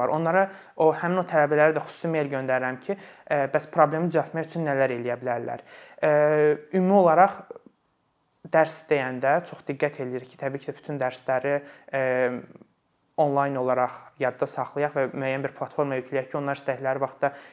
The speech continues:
girib həmin o platformaya baxa bilsinlər. Çünki o, həmin o iki saatda ola bilər ki, o uşaqlar, e, öyrənməsinlər. Yəni, ola bilər ki, dəqiqliklə o iki saatda onların diqqəti orada olmasın. Yəni, o nə s-,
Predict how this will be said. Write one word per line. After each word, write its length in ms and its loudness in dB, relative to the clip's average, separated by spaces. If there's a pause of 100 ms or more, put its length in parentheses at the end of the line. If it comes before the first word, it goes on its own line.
(120)
girib 240 -2
həmin 220 -2
o 20 -20
platformaya 560 -2
baxa 220 -2
bilsinlər. 340 -6
Çünki 240 -4 (460)
o, 100 4 (220)
həmin 260 2
o 160 4
iki 160 -10
saatda 540 0 (1160)
ola 200 6
bilər 280 2
ki, 80 -6
o 80 -2
uşaqlar, 540 -2
e, 140 0 (260)
öyrənməsinlər. 640 -8
Yəni, 240 -6
ola 160 6
bilər 240 0
ki, 80 -12 (1300)
dəqiqliklə 540 4
o 160 0
iki 180 -4
saatda 320 -2
onların 320 2
diqqəti 420 -4
orada 280 2
olmasın. 420 -8
Yəni, 280 -4 (280)
o 80 6
nə 140 4
s-, 160 -8